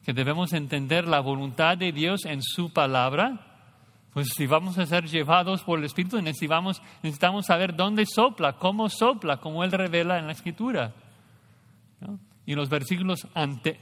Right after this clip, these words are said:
o sea, que siguen igual, habla de que el que es llen-, lleno por el Espíritu está hablando salmos y himnos, la palabra del Espíritu.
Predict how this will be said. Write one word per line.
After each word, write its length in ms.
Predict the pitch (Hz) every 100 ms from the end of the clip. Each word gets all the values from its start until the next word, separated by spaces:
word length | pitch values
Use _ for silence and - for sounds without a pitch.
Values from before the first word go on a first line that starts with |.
| -
o 140 | 151
sea, 260 | - 139 131
que 140 | 143
siguen 680 | 120 - 240 247 165 170 170
igual, 420 | 151 180 254 190
habla 520 | 139 185 202 151 120 - - - -
de 200 | - 147
que 180 | 139 160
el 120 | 165
que 140 | - 170
es 140 | 156
llen-, 340 | 151 165 170 185
lleno 440 | 156 139 190 240
por 220 | 214 180 160
el 40 |
Espíritu 540 | 139 208 240 202 160 127 - -
está 280 | 151 190 185
hablando 760 | 175 175 156 185 247 240 190
salmos 640 | - 190 220 240 226 196
y 260 | 156 160 220
himnos, 800 | 269 233 170 123 113 - - - - _ - _ 139
la 80 |
palabra 580 | 135 151 165 208 208 196
del 420 | 156 170 175 175 - - -
Espíritu. 800 | 156 - 208 233 233 - 117